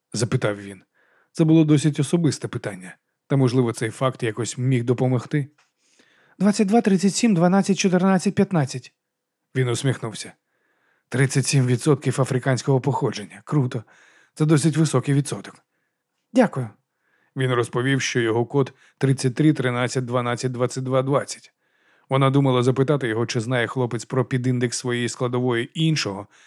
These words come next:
бо двадцять відсотків також досить багато. Але якщо він цього не знає, то питання його присоромить. «У нас обох дванадцять відсотків паназійського походження», зауважив він.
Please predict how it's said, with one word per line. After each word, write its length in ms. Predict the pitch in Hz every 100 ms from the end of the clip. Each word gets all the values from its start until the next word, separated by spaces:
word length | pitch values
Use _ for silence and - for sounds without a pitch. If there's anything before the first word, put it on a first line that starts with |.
| _ _
бо 120 | 127
двадцять 360 | 127 120 127 117
відсотків 440 | 113 147 127 135
також 320 | - 135 143
досить 300 | 117 104 107
багато. 420 | 107 113 104 - - _ _ _ _ _ _
Але 340 | 127 143 131 -
якщо 420 | 127 127 - 143
він 180 | 120 117
цього 260 | - 117 120
не 100 | 120
знає, 340 | 135 170 143 - _ _
то 100 | 123
питання 380 | 135 127 147 135
його 240 | 113 123
присоромить. 680 | 120 120 127 107 90 - _ _ _ _ _ _ _ -
«У 100 | 135
нас 280 | 143 131 143
обох 300 | 143 156 135
дванадцять 480 | 151 147 131 135
відсотків 420 | 143 - 156 156 127
паназійського 640 | 151 147 135 131 - 151
походження», 640 | 170 156 175 101 95 82 - _ _ _ -
зауважив 560 | 120 131 120 104 110
він. 200 | 101 92